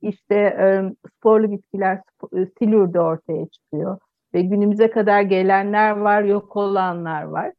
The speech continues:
Ama bunlar, e, çok eski dönemlere ait bunlarda kuaterner kadar verimli çalışmalar yapamıyoruz.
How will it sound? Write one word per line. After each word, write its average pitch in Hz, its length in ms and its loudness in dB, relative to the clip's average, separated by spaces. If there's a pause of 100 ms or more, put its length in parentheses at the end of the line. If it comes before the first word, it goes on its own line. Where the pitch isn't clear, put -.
Ama 262 360 2
bunlar, 285 520 2 (420)
e, 208 420 -2
çok 294 240 -4
eski 285 380 -4
dönemlere 262 760 0
ait 247 600 -4 (460)
bunlarda 269 760 0
kuaterner 247 800 -4
kadar 208 420 -6
verimli 247 420 -4
çalışmalar 220 600 -4
yapamıyoruz. 196 640 -8